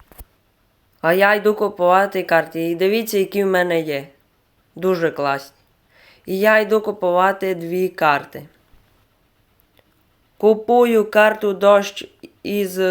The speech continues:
стріл за вісімдесят тисяч. І ще купую. І купую Вибери свій путь.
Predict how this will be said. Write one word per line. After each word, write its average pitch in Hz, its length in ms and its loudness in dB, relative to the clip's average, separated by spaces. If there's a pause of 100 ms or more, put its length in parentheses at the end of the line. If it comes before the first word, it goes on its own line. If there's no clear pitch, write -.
(200)
стріл 208 640 -4 (1500)
за 190 220 -2
вісімдесят 196 720 -4
тисяч. 185 360 -8
І 196 100 -4
ще 208 320 -4
купую. 196 720 -2 (800)
І 233 760 -2 (200)
купую 208 600 2
Вибери 233 580 0
свій 190 540 -6 (100)
путь. 165 420 -2